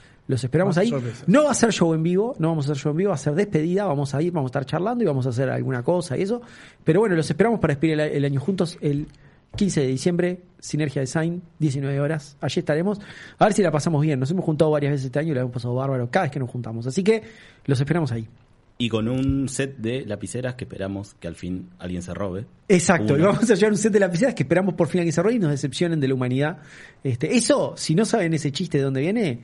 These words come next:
Speaker 3: Tiene
Speaker 1: es
Speaker 3: que ir.
Speaker 1: porque tenían que haber ido. Porque a ese chiste que es permanente, que hacemos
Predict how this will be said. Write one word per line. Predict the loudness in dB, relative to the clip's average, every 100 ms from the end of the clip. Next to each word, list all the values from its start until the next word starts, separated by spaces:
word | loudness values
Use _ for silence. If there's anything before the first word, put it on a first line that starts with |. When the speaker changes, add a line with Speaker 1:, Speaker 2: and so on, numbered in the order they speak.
| -6
Speaker 3:
Tiene | -2
Speaker 1:
es | 0
Speaker 3:
que | 2
ir. |
Speaker 1:
porque | 2 2
tenían | 0 0
que | 0
haber | 0
ido. | -2 -2 -6 -6
Porque | -4 -2 -4 -4
a |
ese | -4 -4 -4
chiste | -4 -2 0
que | 0
es |
permanente, | 2 2 2 0 0 0 0
que | 0
hacemos | -2 -2 -2